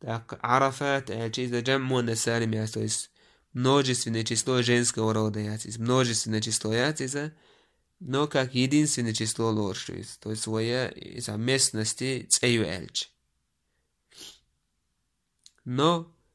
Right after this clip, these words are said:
и множественное число хтарин юис. Сунах тарин эльчи, так, цуна насб дирду, касра цани,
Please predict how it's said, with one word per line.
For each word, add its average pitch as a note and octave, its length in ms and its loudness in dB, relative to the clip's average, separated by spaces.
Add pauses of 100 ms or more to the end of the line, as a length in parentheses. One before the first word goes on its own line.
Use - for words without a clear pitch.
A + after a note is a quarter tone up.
(140)
и A#2+ 60 0
множественное C3 720 4
число B2+ 400 0
хтарин C3 540 4
юис. G#2+ 460 -2 (180)
Сунах G#2+ 340 -6
тарин C3 440 2
эльчи, C#3+ 500 -2 (380)
так, C3+ 400 -2
цуна C3+ 380 0
насб A#2+ 440 2
дирду, G#2+ 400 0
касра - 440 0
цани, A2+ 540 -2